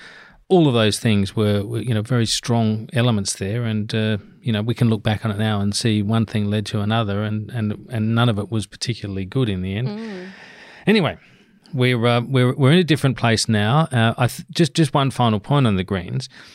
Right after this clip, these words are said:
Speaker 1: It is interesting, um, as you say, to see the different way that Adam Bandt has gone about this. And I remember thinking at the time of the election, uh, the one we've just had in twenty twenty-two,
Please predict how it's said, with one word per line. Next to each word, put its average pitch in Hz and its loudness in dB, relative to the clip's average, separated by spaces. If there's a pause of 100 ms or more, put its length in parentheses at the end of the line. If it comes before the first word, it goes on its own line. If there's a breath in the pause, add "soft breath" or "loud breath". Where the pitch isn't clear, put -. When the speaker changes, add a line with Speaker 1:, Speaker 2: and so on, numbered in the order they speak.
(120 loud breath)
Speaker 1:
It 127 2
is 175 6
interesting, 131 0
um, 104 0 (680)
as 113 4
you 107 2
say, 104 0
to 95 -4
see 104 0 (140)
the - -8
different 120 -2
way 95 0
that 98 -2
Adam 98 -2
Bandt 98 -2
has 101 -4
gone 95 -2
about 104 -4
this. - -10 (400 loud breath)
And 110 -2
I 127 0
remember 151 4
thinking 123 0
at - -6
the 113 -4
time 107 0
of 98 -4
the 120 0
election, 110 -4 (240)
uh, 101 -6
the 101 -6
one 98 0
we've 90 -4
just - -8
had 87 -4
in 87 -6
twenty 95 -4
twenty-two, 95 -4